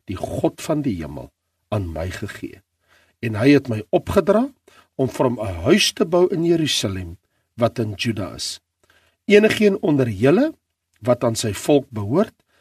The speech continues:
mag sy God met hom wees en laat hom optrek na Jerusalem,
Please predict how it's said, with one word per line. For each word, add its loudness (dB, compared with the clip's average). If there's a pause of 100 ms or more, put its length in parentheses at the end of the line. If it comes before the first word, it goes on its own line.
(140)
mag 0
sy -2
God -4
met -2
hom -2
wees -6
en -8
laat -6
hom -8
optrek -2
na -2
Jerusalem, -4